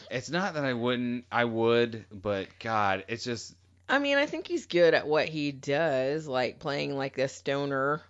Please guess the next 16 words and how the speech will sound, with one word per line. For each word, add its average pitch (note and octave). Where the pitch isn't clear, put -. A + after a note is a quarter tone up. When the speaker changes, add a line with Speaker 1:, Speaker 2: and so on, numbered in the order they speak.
Speaker 2:
type C#3+
or C#3+
someone C#3+
that's A#2
just C#3+
like, C3+
"Yeah, E3+
I -
don't D#3+
care, D#3+
but C#3
you're C#3+
being C#3+
weird C3+
right C3+
now." C3